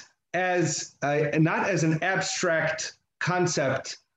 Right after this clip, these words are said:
or abstract demand from some abstract God, but that the Torah are the eyes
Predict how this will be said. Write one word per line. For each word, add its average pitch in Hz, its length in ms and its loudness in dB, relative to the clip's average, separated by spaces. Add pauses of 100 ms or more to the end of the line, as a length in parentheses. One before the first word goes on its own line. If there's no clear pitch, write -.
(140)
or 151 180 2
abstract 170 720 0
demand 151 580 2
from 143 160 2
some 151 220 0
abstract 156 600 -2
God, 120 400 0 (840)
but 165 140 2
that 190 280 0 (280)
the 175 180 6
Torah 247 480 0 (160)
are 175 160 2
the 160 240 2
eyes 151 800 -2